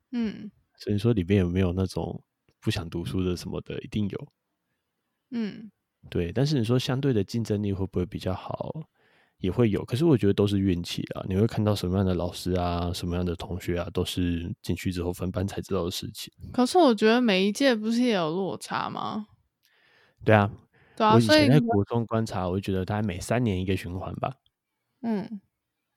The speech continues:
Speaker 2: 就是会有一个特别好、特别烂跟一个中等，然后再又会再循环一次。
Speaker 1: 那就命啊。
Speaker 2: 对啊，真的就是命啊。我也不知道为什么国中的时候有这种感觉。
Speaker 1: 可是如果是最，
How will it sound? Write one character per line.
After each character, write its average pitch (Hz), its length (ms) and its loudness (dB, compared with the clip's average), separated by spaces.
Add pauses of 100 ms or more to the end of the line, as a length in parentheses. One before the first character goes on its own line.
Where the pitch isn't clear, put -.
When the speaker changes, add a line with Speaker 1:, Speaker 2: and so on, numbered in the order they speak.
Speaker 2:
就 98 100 -2
是 104 140 -2
会 101 140 2
有 90 80 2
一 - 20 -2
个 87 180 -2 (220)
特 - 220 -2
别 92 160 -4
好、 - 280 -12 (200)
特 - 120 -2
别 92 140 0
烂 92 180 -2
跟 98 140 -2
一 95 40 -2
个 92 60 -2
中 90 240 -4
等， - 140 -6 (160)
然 90 100 -8
后 85 60 -6
再 95 160 0
又 92 140 0
会 92 40 0
再 87 140 0
循 - 160 -6
环 87 180 -8
一 113 60 -10
次。 - 160 -12 (1000)
Speaker 1:
那 240 280 0
就 233 220 0
命 220 340 0
啊。 170 220 -8 (640)
Speaker 2:
对 95 140 -2
啊， 87 240 -2
真 107 180 2
的 90 60 0
就 85 80 0
是 87 100 -2
命 87 100 -4 (120)
啊。 - 40 -6
我 113 100 6
也 123 40 8
不 113 60 -2
知 113 80 2
道 110 60 8
为 110 100 6
什 98 100 -2
么 85 140 -2
国 92 160 -2
中 98 160 0
的 92 60 -2
时 92 60 -6
候 87 60 -2
有 85 80 -2
这 85 80 -4
种 85 160 -6
感 - 120 -6
觉。 - 80 -14
Speaker 1:
可 247 120 4
是 339 160 10
如 277 140 10
果 240 180 12
是 269 180 4
最， 233 320 8